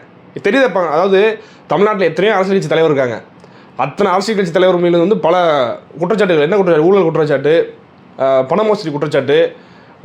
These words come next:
இங்க இருக்கக்கூடிய வளங்களை சுரண்டி விக்கிறாங்க, குவாரிகளோட டீல்ல இருக்காங்கிற மாதிரி பலதரப்பட்ட குற்றச்சாட்டுகள் இருக்கு. அந்த விஷயத்தை மக்கள் பிரச்சனை என்னவோ அதை தான் எடுத்து பேசணும்.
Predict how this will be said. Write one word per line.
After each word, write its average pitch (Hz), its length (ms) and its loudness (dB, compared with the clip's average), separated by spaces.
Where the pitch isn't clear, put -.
இங்க 185 140 0
இருக்கக்கூடிய 196 240 2
வளங்களை 214 360 2
சுரண்டி 220 300 -2
விக்கிறாங்க, 208 440 0
குவாரிகளோட 208 460 2
டீல்ல 214 180 0
இருக்காங்கிற 165 320 0
மாதிரி 202 280 0
பலதரப்பட்ட 208 500 0
குற்றச்சாட்டுகள் 190 480 0
இருக்கு. 127 300 -4
அந்த 247 540 2
விஷயத்தை 233 340 2
மக்கள் 196 260 0
பிரச்சனை 202 340 -2
என்னவோ 175 280 2
அதை 180 180 0
தான் 226 120 0
எடுத்து 165 180 -4
பேசணும். 135 240 -6